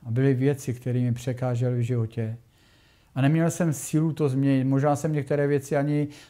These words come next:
nechtěl opustit a změnit, ale když jsi přišel do mýho života, tak se věci změnily, protože ta moc tvýho ducha, která po tom, co jsme uvěřili a co vydáváme své životy tobě,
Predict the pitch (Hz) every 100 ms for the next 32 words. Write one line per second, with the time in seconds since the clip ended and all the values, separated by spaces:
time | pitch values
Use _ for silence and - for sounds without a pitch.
0 | _ 127 147 - 147 - 131 135 - 135
1 | 127 117 120 120 113 120 117 120 123 123
2 | - - _ _ - 127 123 139 - 156
3 | - 135 135 131 127 120 123 120 113 104
4 | - _ _ _ _ _ _ _ _ _
5 | _ _ 117 - 127 127 123 139 117 123
6 | 127 123 117 117 117 123 117 127 127 123
7 | 123 - _ _ - 127 135 139 139 -
8 | 139 127 127 127 - 120 123 123 120 123
9 | 123 120 - _ _ _ _ _ 123 135
10 | 123 139 120 139 131 143 147 143 123 120
11 | 113 117 113 127 120 135 143 135 127 127
12 | 123 127 120 127 123 123 120 127 123 110
13 | 110